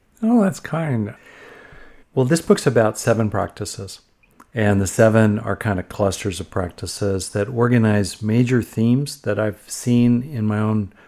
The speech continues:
Buddhist training, and I also see in other paths of development and awakening, including secular ones. And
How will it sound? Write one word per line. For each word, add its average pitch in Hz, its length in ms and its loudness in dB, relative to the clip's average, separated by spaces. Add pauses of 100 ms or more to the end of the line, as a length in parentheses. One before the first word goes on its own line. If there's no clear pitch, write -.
(120)
Buddhist 139 380 0
training, 175 440 -2 (340)
and 117 120 2
I 107 100 0
also 120 400 0
see 101 580 -2 (580)
in 113 380 2
other 120 340 4
paths 104 500 -2
of 98 300 -8 (160)
development 95 800 -2
and 101 100 -4
awakening, 92 840 -4
including 127 400 2
secular 101 420 -6
ones. 101 380 -12 (640)
And 104 560 0